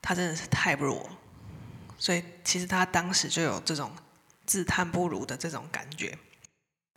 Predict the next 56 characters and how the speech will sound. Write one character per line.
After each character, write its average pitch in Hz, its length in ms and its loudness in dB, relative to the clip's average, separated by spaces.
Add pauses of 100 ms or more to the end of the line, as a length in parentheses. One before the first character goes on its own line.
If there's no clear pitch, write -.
(1000)
但 233 160 8
我 170 100 8
当 196 240 6
时 190 180 4
在 208 140 2
看 196 200 2
这 190 120 4
本 180 180 -4
书 185 220 4
的 165 100 2
时 156 180 8
候 165 180 0
呢， 107 280 -6 (500)
我 196 80 0
常 190 180 2
常 185 160 2
看 196 200 4
一 196 40 -2
看 185 180 4
都 180 100 6
觉 156 180 2
得 131 360 -6 (540)
有 156 160 0
一 - 20 0
种 147 180 -2
愤 147 320 0
怒。 - 180 -6 (520)
但 247 140 4
是 247 100 6
其 202 140 4
实 190 100 4
这 208 120 4
个 196 80 4
愤 190 260 2
怒 185 100 4
是 185 140 4
没 165 140 0
有 160 100 0
道 127 300 4
理 - 180 -8
的， - 80 -8 (460)
因 220 160 6
为 226 120 8
其 202 140 4
实 180 160 4
呢， 180 260 4
现 196 300 6
在 196 240 6
的 160 360 2
就 180 140 2
是 185 300 4
环 180 320 2
保 156 340 6
意 175 160 -4
识 151 400 6
啊 95 280 -6